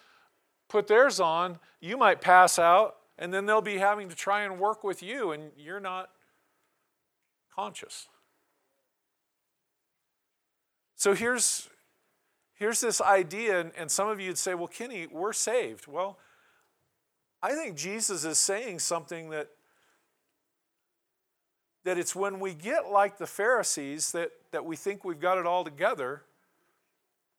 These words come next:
that we miss the ongoing nature of pressing in, pushing in. And, and that's what I felt like the Lord was saying to me, "Kenny, yeah, y-, you have made the choice to follow me,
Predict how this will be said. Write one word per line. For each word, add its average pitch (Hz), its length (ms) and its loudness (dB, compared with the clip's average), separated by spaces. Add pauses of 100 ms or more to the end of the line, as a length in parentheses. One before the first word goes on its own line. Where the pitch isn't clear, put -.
(180)
that 156 120 2
we 170 140 -2
miss 175 680 -4
the 147 140 -2
ongoing 185 680 -4
nature 160 580 -8
of 135 340 -6
pressing 180 640 -4
in, 160 360 -12
pushing 170 500 -10
in. 151 380 -12
And, 127 160 -18 (600)
and 135 120 -10
that's 185 200 -2
what 180 100 2
I 160 100 0
felt 160 200 0
like 151 180 0
the 151 60 -14
Lord 151 220 -2
was 139 120 -2
saying 175 300 -2
to 139 120 -10
me, 131 100 -12
"Kenny, 175 500 -12 (920)
yeah, 165 320 4
y-, 143 100 -6 (260)
you 175 460 -8
have 160 240 -6
made 170 320 -10
the 156 60 -12
choice 165 420 -8
to 143 80 -10
follow 151 480 0
me, 120 340 -16